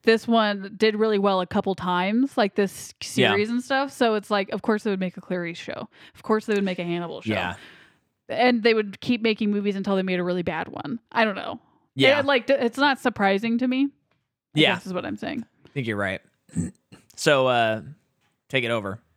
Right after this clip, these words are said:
Speaker 1: Okay, so Gaspard Ulliel, I'm not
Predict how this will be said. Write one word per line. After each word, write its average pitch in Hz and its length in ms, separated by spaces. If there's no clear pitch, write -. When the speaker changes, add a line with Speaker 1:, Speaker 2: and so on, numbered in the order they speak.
Speaker 1:
Okay, 277 240
so 240 500
Gaspard 269 680
Ulliel, 262 680
I'm 233 100
not 208 220